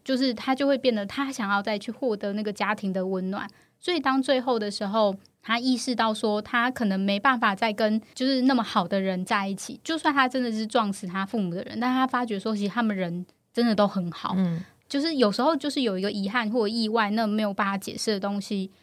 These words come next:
Speaker 1: 然后去破坏了所有的平衡。但他就是，那个时候他就想要，我爆个雷，就是他就想要去寻死，因为他真的觉得他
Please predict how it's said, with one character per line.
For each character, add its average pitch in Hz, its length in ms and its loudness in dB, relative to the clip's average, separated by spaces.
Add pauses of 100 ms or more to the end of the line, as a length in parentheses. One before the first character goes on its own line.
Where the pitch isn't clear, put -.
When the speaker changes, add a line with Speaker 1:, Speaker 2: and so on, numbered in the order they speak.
(140)
Speaker 1:
然 190 120 -4
后 202 120 0
去 220 140 -8
破 208 280 0
坏 208 180 -2
了 185 80 -4
所 202 180 -6
有 220 40 -8
的 233 120 -10
平 190 260 -8
衡。 214 240 -8 (340)
但 262 180 2
他 226 240 0
就 240 140 -4
是， 226 180 -4
那 262 140 4
个 285 80 6
时 226 80 0
候 208 60 2
他 220 120 2
就 226 140 0
想 190 200 -2
要， 190 320 -4 (400)
我 208 180 0
爆 220 220 4
个 185 140 4
雷， 165 240 2
就 190 140 0
是 196 180 2 (280)
他 277 100 2
就 277 80 4
想 226 160 0
要 185 60 -2
去 202 180 -2
寻 185 380 -4
死， - 320 -4 (100)
因 214 100 -6
为 214 60 -2
他 202 140 0
真 214 120 0
的 214 120 0
觉 190 140 -4
得 190 120 0
他 196 320 0